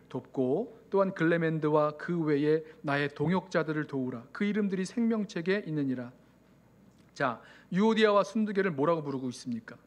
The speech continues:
복음에 나와 함께 힘쓰던 저 여인들. 자, 그러면서 그 여인들과 유오디아와 순두개죠.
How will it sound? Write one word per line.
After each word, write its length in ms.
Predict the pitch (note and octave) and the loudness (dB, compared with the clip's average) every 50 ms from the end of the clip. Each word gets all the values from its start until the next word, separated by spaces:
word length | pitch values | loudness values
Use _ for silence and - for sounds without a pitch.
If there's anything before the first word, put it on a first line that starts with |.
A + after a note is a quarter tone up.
| - | -8
복음에 640 | - E3+ E3 E3+ E3 F3+ E3+ E3+ F3 F#3+ G3+ A3 G#3+ - - - - - _ | -2 0 0 2 0 0 0 2 2 2 2 0 -2 -8 -18 -20 -20 -18 _
나와 360 | D3 B2+ A#2+ A#2+ C3+ C#3+ D3 | -6 -4 -2 -2 0 -2 -2
함께 360 | C#3 - F3+ E3+ D3+ - E3+ - | -2 -4 -6 -6 -6 -4 -4 -6
힘쓰던 720 | - - A3+ G#3+ G#3 - - G3 F3+ G#3 A3 A#3 A#3+ A3+ - - - - | -2 -2 -2 -2 -2 -2 -4 0 2 2 2 2 0 -2 -4 -12 -18 -10
저 220 | - C3+ C3+ C#3 C#3 | -6 -4 -4 -4 -4
여인들. 800 | C3+ A#2 A#2+ A#2 A2 A2 G#2+ F#2 A2 G#2 G#2 G#2 G#2+ G#2+ G#2 G#2+ C3 _ _ _ _ _ _ - - - - - - - - | -4 -4 -4 -2 -2 -2 -4 -4 -6 -6 -8 -10 -12 -14 -16 -20 -20 _ _ _ _ _ _ -20 -20 -20 -18 -18 -18 -18 -12
자, 240 | - - E3 C#3 A#2+ - | -6 -4 -4 -4 -2 0
그러면서 600 | - G3+ A3+ A3+ A3+ G#3+ F3+ F#3+ F#3 G#3 B3 A#3+ | 2 2 2 2 2 0 0 2 2 0 0 -2
그 180 | - - A3+ G3+ | -4 -2 0 2
여인들과 920 | E3 D#3 F3 G3+ G3+ F#3+ F#3 E3+ D#3 C3 C3+ D#3 D3+ C#3 A#2+ A2 A2 - | 2 2 2 0 0 0 0 0 0 2 2 4 4 2 2 -2 -6 -8
유오디아와 540 | C#3 D#3+ E3+ E3+ E3 D#3+ E3 D#3 D3 D3 C#3+ | -4 -2 0 0 0 0 -2 0 0 0 -2
순두개죠. 760 | - - G#3+ G#3 G3 F#3+ F#3+ E3 C#3 C3 E3+ F#3 G#3+ A3 A3 | -4 -6 -6 -6 -6 -4 -4 -4 -6 -2 -2 -2 -2 -2 -4